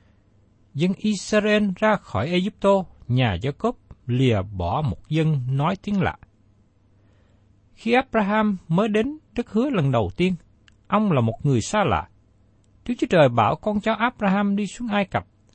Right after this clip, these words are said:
và tại đó họ trở thành một quốc gia. Dân Israel trở thành quốc gia tại Ai Cập, và phong trào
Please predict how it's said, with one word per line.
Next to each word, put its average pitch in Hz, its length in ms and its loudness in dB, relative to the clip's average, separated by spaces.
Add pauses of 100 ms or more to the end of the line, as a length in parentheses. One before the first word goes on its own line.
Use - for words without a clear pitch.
(200)
và 101 180 -2
tại 98 200 -2
đó 151 260 0 (160)
họ 107 180 -2
trở - 240 -4
thành 98 200 -2
một 95 160 -4 (100)
quốc 147 180 -10
gia. 131 140 2 (1120)
Dân 175 160 0
Israel 214 640 -2 (260)
trở 160 120 -4
thành 123 300 -2
quốc 180 220 -4
gia 190 340 2
tại 170 220 -4
Ai 165 120 -2
Cập, - 180 -8 (400)
và 131 160 -2
phong 208 200 -2
trào 123 300 -2